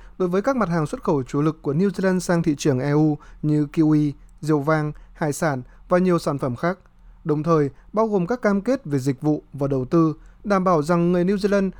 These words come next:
có thể cạnh tranh công bằng trên thị trường E U trong các lĩnh vực này. Mặt khác, thông qua tăng cơ hội xuất khẩu tới thị trường E U,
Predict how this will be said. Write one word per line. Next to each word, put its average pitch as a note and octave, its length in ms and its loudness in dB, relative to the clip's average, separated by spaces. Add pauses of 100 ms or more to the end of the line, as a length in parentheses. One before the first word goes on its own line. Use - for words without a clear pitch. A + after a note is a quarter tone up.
(120)
có G#3 100 0
thể G#3 160 2
cạnh D#3 240 -4
tranh E3+ 200 0
công D#3+ 220 -2
bằng C#3 200 0
trên D3+ 160 -2
thị D3 160 -2
trường B2+ 240 -2
E C#3 120 -6
U C#3+ 280 -2 (200)
trong D#3 160 -2
các F#3+ 120 -2
lĩnh F#3+ 160 0
vực D#3+ 200 -2
này. C3 240 -4 (600)
Mặt C#3+ 180 -4
khác, F3+ 220 0 (240)
thông E3 160 0
qua E3+ 180 2
tăng E3 200 -2
cơ E3+ 120 -4
hội E3 120 2
xuất - 200 -6
khẩu D3+ 200 -2
tới C#3+ 140 -6
thị F3+ 160 -2
trường C#3+ 200 -2
E D3 80 -2
U, D3+ 280 -2